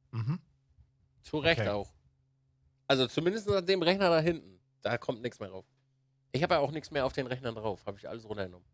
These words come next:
Speaker 2: Also es
Speaker 1: Mhm.
Speaker 2: wär mir eigentlich auch scheißegal.
Speaker 1: Ja, ja, macht Sinn, macht Sinn.
Speaker 2: Ja.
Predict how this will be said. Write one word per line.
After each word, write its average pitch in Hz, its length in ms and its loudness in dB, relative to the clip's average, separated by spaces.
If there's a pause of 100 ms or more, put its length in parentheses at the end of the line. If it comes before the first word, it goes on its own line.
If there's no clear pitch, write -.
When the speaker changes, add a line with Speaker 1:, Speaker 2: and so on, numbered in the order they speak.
(380)
Speaker 2:
Also 110 220 -4
es 117 200 0
Speaker 1:
Mhm. 127 60 -10
Speaker 2:
wär 120 140 -2
mir 113 140 -4
eigentlich 113 240 -8
auch 104 100 -12
scheißegal. 101 520 -12 (840)
Speaker 1:
Ja, 101 180 -6 (200)
ja, 113 140 2
macht 98 180 -4
Sinn, 107 140 0
macht 95 180 -6
Sinn. 98 240 -6 (340)
Speaker 2:
Ja. 110 220 -4